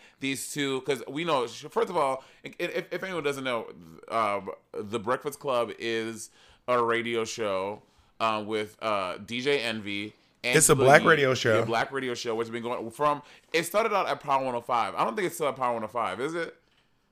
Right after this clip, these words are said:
Speaker 1: Probably not.
Speaker 2: I don't even, girl, I don't know. I just know it from the internet.
Speaker 1: Oh, I know it from back in the, like, when I used to, like, when I used to be, like, be, be, being picked up from school and stuff sometimes, it would be, like, my mom would, would listen to it on the radio. Um, and it started out by Power one oh five with,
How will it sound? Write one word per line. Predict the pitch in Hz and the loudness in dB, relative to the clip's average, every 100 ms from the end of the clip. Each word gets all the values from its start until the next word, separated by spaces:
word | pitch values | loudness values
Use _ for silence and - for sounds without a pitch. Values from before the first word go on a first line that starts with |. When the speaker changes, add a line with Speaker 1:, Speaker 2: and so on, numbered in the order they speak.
| _ | _
Speaker 1:
Probably | - 117 180 | -4 -4 2
not. | |
Speaker 2:
I | 339 | 4
don't | 220 | 6
even, | 185 156 | 2 2
girl, | 143 160 | 6 8
I | 160 | 10
don't | 185 | 8
know. | 170 | 8
I | 151 | 6
just | 170 - | 6 4
know | 180 | 4
it | |
from | 143 | 4
the | 147 | 4
internet. | 151 135 110 113 - - | 6 6 4 0 -2 4
Speaker 1:
Oh, | 151 | 6
I | 127 180 | 6 4
know | 208 | 2
it | 170 | 2
from | 165 139 | 0 0
back | 131 135 | 0 0
in | 139 | -4
the, | 127 | -4
like, | 123 | -2
when | 117 123 | -2 -4
I | 117 | -2
used | 143 143 - | -4 -6 -6
to, | |
like, | 135 120 113 | -2 0 -2
when | - 117 | -4 -4
I | 107 | -2
used | 135 139 - | -2 -4 -6
to | |
be, | 120 113 120 113 | -8 -6 -4 -4
like, | 110 104 - 101 | -4 -6 -10 -10
be, | 117 | -10
be, | 107 107 95 113 - | -10 -12 -10 -12 -10
being | 117 113 | -12 -10
picked | 107 135 135 | -8 -8 -8
up | |
from | 123 113 | -10 -12
school | - 127 135 | -10 -8 -6
and | 139 | -6
stuff | 143 | -8
sometimes, | 147 147 151 151 151 | -8 -6 -4 -4 -6
it | |
would | 123 117 | -8 -6
be, | 123 120 - - | -6 -8 -12 -12
like, | 110 | -10
my | 107 120 | -6 -4
mom | 123 127 | -2 -2
would, | 113 104 | -4 -6
would | 104 | -4
listen | 113 113 | -6 -6
to | 113 | -8
it | - | -6
on | 101 | -6
the | 92 | -4
radio. | 98 92 76 53 _ - - - - | -4 -6 -10 -12 _ -20 -20 -8 2
Um, | 123 110 101 | 2 2 0
and | 127 | -4
it | |
started | 135 147 139 | -2 0 2
out | 117 | 2
by | 113 | -2
Power | 110 120 117 | -2 -2 -2
one | 113 | -4
oh | |
five | 110 123 117 107 | -2 -2 0 -2
with, | 107 104 | -2 -4